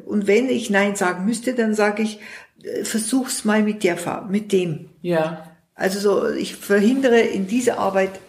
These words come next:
Speaker 1: irgendwas Negatives. Das soll
Speaker 2: Ja.
Speaker 1: jetzt ein ganz großartiges Werk sein und das Kind macht alles so wunderbar. Wie es, äh, malt, ist genau richtig.
Speaker 2: Ja.
Speaker 1: So den Schwung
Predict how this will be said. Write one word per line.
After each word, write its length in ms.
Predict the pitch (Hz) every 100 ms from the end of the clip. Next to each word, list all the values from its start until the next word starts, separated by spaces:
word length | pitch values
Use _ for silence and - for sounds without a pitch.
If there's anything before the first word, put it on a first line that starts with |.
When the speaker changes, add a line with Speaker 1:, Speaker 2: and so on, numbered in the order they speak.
| _ - 190 - _ _ _ _ _ -
Speaker 1:
irgendwas 420 | 233 220 202 196
Negatives. 600 | 202 214 214 196 190 -
Das 260 | 190 185
soll 140 | - 180
Speaker 2:
Ja. 80 | 165
Speaker 1:
jetzt 160 | 165
ein 220 | 160 190 -
ganz 440 | - 311 254 -
großartiges 800 | - 240 240 - 190 190 196 185
Werk 160 | 208 -
sein 160 | 185 185
und 80 | 180
das 140 | 175
Kind 280 | - 220 214
macht 260 | 196 - -
alles 380 | - 220 233 -
so 160 | 214 202
wunderbar. 420 | 208 196 - - - -
Wie 160 | 220 233
es, 300 | 226 - - _ _ _ _ -
äh, 60 | - - -
malt, 420 | 190 196 226 233
ist 180 | 214 -
genau 300 | 220 214 220
richtig. 580 | 214 190 - - - _ -
Speaker 2:
Ja. 320 | 180 170 151 - -
Speaker 1:
So 160 | - 208
den 140 | 202
Schwung 440 | 196 - 254 254